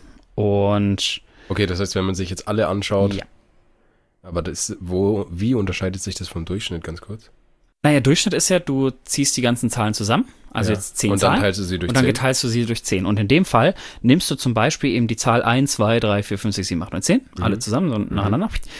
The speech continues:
Speaker 1: und triffst sie sozusagen bei den Werten, die genau in der Mitte liegen.
Speaker 2: Ah.
Speaker 1: Und wenn's eine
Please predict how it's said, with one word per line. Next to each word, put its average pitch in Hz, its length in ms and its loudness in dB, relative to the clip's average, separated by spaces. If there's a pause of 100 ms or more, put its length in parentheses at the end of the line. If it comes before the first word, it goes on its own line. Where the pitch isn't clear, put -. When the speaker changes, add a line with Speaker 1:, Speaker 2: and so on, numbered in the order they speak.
(140)
Speaker 1:
und 85 120 -2
triffst 180 220 0
sie 156 60 -4
sozusagen 135 320 -2
bei 107 100 2
den 104 160 0
Werten, 117 320 0
die 107 120 -2
genau 113 300 4
in 120 60 4
der 110 80 2
Mitte 117 200 0
liegen. 98 260 -4 (1400)
Speaker 2:
Ah. 92 100 0
Speaker 1:
Und 113 120 4
wenn's 139 280 4
eine 110 180 4